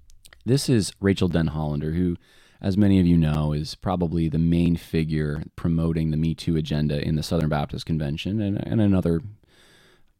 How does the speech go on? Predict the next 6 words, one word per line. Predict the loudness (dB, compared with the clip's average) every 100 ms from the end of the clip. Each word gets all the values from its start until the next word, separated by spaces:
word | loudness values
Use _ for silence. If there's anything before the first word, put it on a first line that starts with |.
| _ _ -4
denominations | 0 2 2 0 -2 -4
as | -2 0
well. | 2 2 -2 -10 -20 _ _ _
And | 4 6 6 4 0 _
she, | -10 -2 0 0 -2 -4 _
uh, | -12